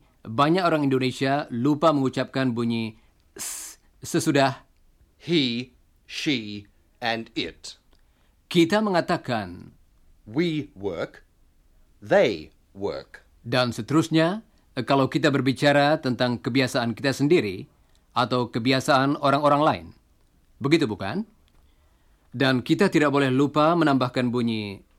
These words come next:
Speaker 1: s atau z atau ez pada akhir kata kerjanya kalau kita memakai
Speaker 2: he, she, or it.
Speaker 1: Baiklah.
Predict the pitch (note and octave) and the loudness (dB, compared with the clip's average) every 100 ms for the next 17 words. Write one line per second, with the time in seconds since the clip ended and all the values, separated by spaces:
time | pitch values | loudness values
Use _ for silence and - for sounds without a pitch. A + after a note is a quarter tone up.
0 | _ _ - - - - - - - - | _ _ -16 -12 -10 -10 -12 -14 -18 -20
1 | _ _ _ _ - A#2+ C3 B2+ A#2 G#2 | _ _ _ _ -4 -2 0 0 0 -4
2 | - _ _ _ A#2 B2 C3 C#3 C#3 C#3+ | -10 _ _ _ -8 -4 -4 -4 -6 -10
3 | _ _ - A#2 A#2 A2 - - B2+ C3 | _ _ -4 -2 -2 -4 -6 -4 0 0
4 | F3 F#3 _ _ _ - A#2+ A#2 D3 E3 | -2 -10 _ _ _ -4 0 0 2 2
5 | - B2 B2+ A2+ G#2 D3 D3+ D#3 E3 F#3+ | 2 0 -2 -4 0 2 2 2 0 -6
6 | _ _ - A2+ B2 A#2 - E3+ D#3+ D3 | _ _ -10 -2 0 0 0 2 4 4
7 | C3+ - C3 A#2+ A#2+ B2+ - _ _ _ | 2 2 0 2 -2 -4 -14 _ _ _
8 | - F3+ C3+ A2 C3 C3 _ _ - - | -2 0 2 0 -6 -8 _ _ -10 -4
9 | C3+ F2+ E2+ G2 _ _ _ A2 G2+ - | -4 -4 -8 -14 _ _ _ 0 0 -4
10 | F2+ - - _ _ _ _ _ _ _ | -10 -12 -20 _ _ _ _ _ _ _
11 | - B2+ C#3+ E2+ - | -10 -6 -6 -8 -20